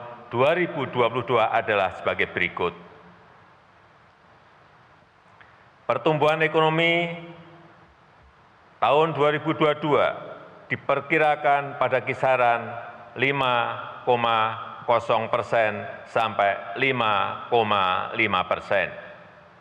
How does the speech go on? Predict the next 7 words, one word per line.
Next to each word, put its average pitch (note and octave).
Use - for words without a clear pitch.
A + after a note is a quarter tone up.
Kita C3+
akan C#3+
berusaha C3+
maksimal C3+
mencapai B2+
target C3
pertumbuhan B2